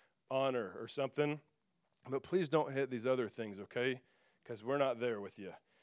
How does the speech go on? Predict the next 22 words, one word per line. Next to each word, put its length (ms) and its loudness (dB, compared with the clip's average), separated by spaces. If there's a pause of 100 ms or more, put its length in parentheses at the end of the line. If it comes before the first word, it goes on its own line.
(200)
And 160 0
instead 360 2
of 180 2
Bill, 260 6
like, 200 6
saying, 480 0
"No, 180 6
if 160 0
you 80 -8
get 260 -2
me, 280 0
this 160 0
is 100 -8
what 220 4
I 80 4
come 340 2
with. 280 0
I'm 120 2
gonna 200 4
bring 380 2
that 280 6
too. 480 6